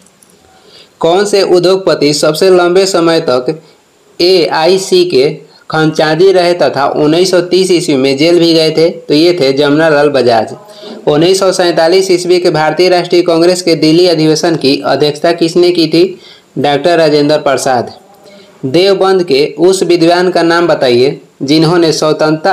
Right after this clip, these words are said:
आंदोलन में महत्वपूर्ण भूमिका निभाई। तो ये थे अबुल कलाम आज़ाद।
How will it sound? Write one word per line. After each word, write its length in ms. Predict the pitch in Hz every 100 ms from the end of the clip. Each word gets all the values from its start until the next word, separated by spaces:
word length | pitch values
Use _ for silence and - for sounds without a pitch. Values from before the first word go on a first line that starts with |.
| -
आंदोलन 480 | 160 151 156 175 151
में 160 | 123
महत्वपूर्ण 720 | 143 151 147 147 156 151 180 180
भूमिका 400 | 156 160 165 175
निभाई। 400 | 170 151 151 185
तो 460 | - - _ 139
ये 180 | 156 170
थे 80 | 160
अबुल 420 | - 143 143 175 175
कलाम 360 | 143 139 160 127
आज़ाद। 500 | 127 123 113 104